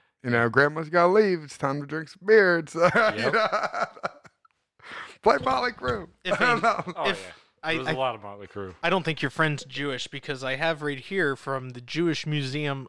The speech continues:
Speaker 3: Berlin
Speaker 2: Oh, jeez.
Speaker 3: website.
Speaker 1: <laughs>
Speaker 3: If a non-Jew tries on a kippah, it usually falls off. This isn't fair,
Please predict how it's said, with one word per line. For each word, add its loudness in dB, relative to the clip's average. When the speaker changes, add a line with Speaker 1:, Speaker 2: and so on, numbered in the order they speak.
Speaker 3:
Berlin -2
Speaker 2:
Oh, -6
jeez. -4
Speaker 3:
website. -
Speaker 1:
<laughs> -20
Speaker 3:
If 2
a -2
non-Jew 0
tries 2
on 2
a 0
kippah, 0
it -4
usually -2
falls 0
off. 0
This -6
isn't -6
fair, -2